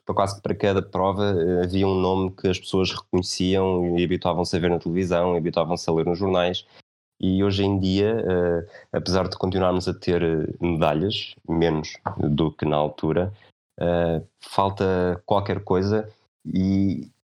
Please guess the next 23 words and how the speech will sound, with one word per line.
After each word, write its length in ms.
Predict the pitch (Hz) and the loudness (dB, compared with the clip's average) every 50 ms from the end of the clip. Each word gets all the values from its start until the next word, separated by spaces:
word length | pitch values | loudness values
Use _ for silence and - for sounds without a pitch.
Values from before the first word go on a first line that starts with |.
| _ _ _ _ _ - 110 | _ _ _ _ _ -4 -2
junta-se 560 | 98 98 110 123 127 120 - 107 101 - 113 | 0 2 2 2 2 0 0 -2 -2 0 0
um 80 | 107 | -2
bocado 280 | 101 101 120 110 101 104 | 0 0 0 0 0 0
a 40 | 98 | -2
fome 360 | 101 - - 107 107 107 104 | -2 -2 0 0 2 2 2
à 60 | 101 | 0
vontade 500 | 98 104 101 98 98 101 98 95 90 - | 0 0 -2 -2 0 0 -2 -2 -2 -6
de 80 | - - | -14 -14
comer 580 | - - 95 90 90 92 98 104 113 113 - - | -6 -2 0 0 2 2 2 0 0 -2 -4 -4
e 200 | - - 101 98 | -2 0 0 0
estamos 440 | 98 - - 101 101 101 98 92 101 | 0 0 0 0 0 0 0 0 0
a 60 | 98 | 0
afastar 420 | 95 101 104 98 - - 95 92 | 0 -2 -4 -4 0 0 -2 0
cada 220 | - - 92 92 90 | -2 -2 -2 0 2
vez, 260 | 90 92 90 87 92 | 2 2 0 0 -2
os 140 | 90 82 - | -2 -4 -4
portugueses 320 | - - - 104 101 98 | -4 0 0 2 2 2
afastam-se 460 | 101 98 - 104 98 - 104 95 98 - | 0 0 0 -2 -2 0 -2 -4 -2 -2
cada 180 | - 95 95 | 0 0 0
vez 200 | 90 95 92 90 | 2 0 0 0
mais 240 | 92 90 90 92 92 | 0 0 0 0 0
do 80 | 92 90 | -2 -2
atletismo 600 | - 92 87 - - 92 87 85 87 85 80 | 0 0 0 0 0 0 0 2 0 -2 -2